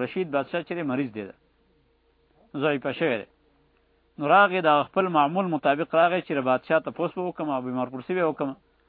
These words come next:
د یو مسلمان په بل مسلمان باندې دغه حق دی چې کله مریض شي، نو د هغې پوښتنه به کوي۔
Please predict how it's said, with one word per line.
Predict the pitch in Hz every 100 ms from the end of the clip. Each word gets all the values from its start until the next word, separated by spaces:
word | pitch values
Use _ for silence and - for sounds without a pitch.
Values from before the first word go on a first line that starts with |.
| _ -
د |
یو | 143 185
مسلمان | 180 165 156 175 170
په | 151
بل | 175
مسلمان | 165 - 147 165 170
باندې | 151 139
دغه | 160 151 165
حق | 185 170
دی | 160
چې | 170 156 _ _ _ _ -
کله | 185 160
مریض | 143 185 -
شي، | 208 196 _ _ _
نو | 156 143
د |
هغې | 135 170 151
پوښتنه | 131 - 156 117
به | 104
کوي۔ | 110